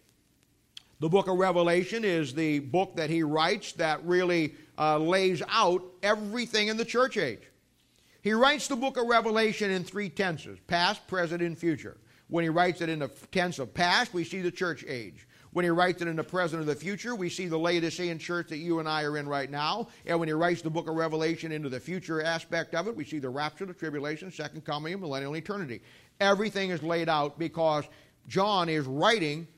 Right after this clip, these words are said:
with a unique perspective. He sees everything that you and I see because he has the completed Bible, and he puts the finishing touches on it, and he lays it out. And that brings us to the book of First John.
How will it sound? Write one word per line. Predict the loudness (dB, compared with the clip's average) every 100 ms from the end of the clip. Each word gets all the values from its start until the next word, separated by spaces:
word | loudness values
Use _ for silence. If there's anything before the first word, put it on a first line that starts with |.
| _ _ -4
with | 2 4
a | 4
unique | 4 2 2
perspective. | -4 -2 -2 -2 -4 -12 _ _ _ _ _ _ _ _ _ _ 2
He | 4 4
sees | 2 2 2 -2 0
everything | 6 6 6 2 2 4 2 6
that | 4 4
you | 2 4
and | 4
I | 6 6 4
see | 4 4 4
because | 0 0 2 2
he | 2 2
has | 4 2 0
the |
completed | -2 -2 -2 0 0 2
Bible, | 2 2 4 2 0 -4
and | -2 0
he | -2
puts | -2 -6 -4
the | -8
finishing | -4 -4 -4 -6 -6
touches | 0 0 -2 -4
on | -4 -4
it, | -6 -8 _ _ -4
and | 0
he | 2
lays | 2 0 0
it | 0
out. | -2 -4 -14 _ _ _ _ _ _ _ -4
And | 2
that | 2 2
brings | 0 0 0
us | -4 -2
to | -2
the | 0
book | 0 0
of | -4
First | -2 -2 -2 -4
John. | -2 -2 -4